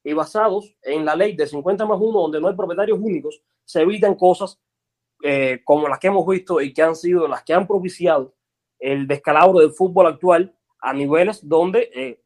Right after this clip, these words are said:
estamos preocupados realmente por la salud de este deporte,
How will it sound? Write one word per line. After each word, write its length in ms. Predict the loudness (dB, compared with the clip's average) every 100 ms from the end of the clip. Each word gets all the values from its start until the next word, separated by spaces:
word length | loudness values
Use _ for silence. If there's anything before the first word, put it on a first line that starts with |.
| _
estamos 380 | -16 -2 2 2
preocupados 460 | 0 -2 4 4 4
realmente 440 | 0 0 -2 -2
por 140 | -6 -6
la 80 |
salud 200 | -6 -6 -6
de 40 |
este 100 | -2
deporte, 440 | -4 -2 -4 -6